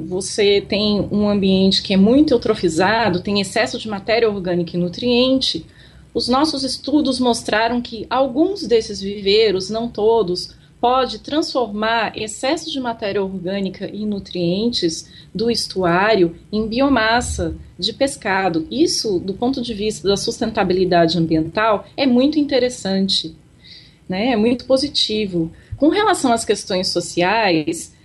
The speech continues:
um produtor, quando ele tem vínculos com o local,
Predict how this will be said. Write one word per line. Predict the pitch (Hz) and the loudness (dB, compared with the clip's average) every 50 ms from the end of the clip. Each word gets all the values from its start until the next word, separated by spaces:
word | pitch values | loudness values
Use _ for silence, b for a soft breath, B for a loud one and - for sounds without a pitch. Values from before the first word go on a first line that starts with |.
| b b | b b
um | 233 277 330 | 2 2 2
produtor, | 311 392 349 330 233 220 214 - 220 214 226 233 220 190 180 175 180 - - | 4 4 2 2 2 0 0 2 4 6 6 6 6 6 4 2 -2 -8 -8
quando | - - 233 262 294 302 294 262 233 220 | -2 0 2 4 4 4 4 4 4 2
ele | 202 202 190 196 | 2 2 0 -2
tem | 190 - 202 196 190 | -4 -6 -4 -4 -2
vínculos | 180 180 202 240 269 285 269 277 - 196 190 185 180 - | -2 0 2 4 4 4 4 2 0 -2 -2 -2 -4 -6
com | - - 185 | -6 -4 -2
o | 175 170 | 0 2
local, | 170 170 160 160 - - 202 208 220 214 190 165 165 165 | 2 2 2 2 0 -2 0 2 4 4 4 4 2 0